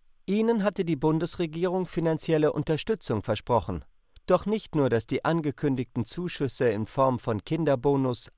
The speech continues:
Heizkosten und Energiepauschale nur ein kläglicher Tropfen auf den heißen Stein sind, der die steigenden Preise kaum auffangen können wird,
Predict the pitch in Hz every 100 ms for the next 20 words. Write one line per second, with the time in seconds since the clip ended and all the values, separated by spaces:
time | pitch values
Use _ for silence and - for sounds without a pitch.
0 | - 160 160 - - 143 - 139 117 113
1 | 107 110 98 151 175 147 131 - 131 127
2 | 127 - - - _ - 180 156 - 202
3 | 226 - 151 139 123 170 175 - 143 117
4 | - 123 113 131 - 120 - 175 190 165
5 | 131 135 123 - - - _ _ - 117
6 | 107 - 156 165 143 110 - 135 147 139
7 | - 123 117 - 185 170 147 131 123 -
8 | 135 131 127 165 -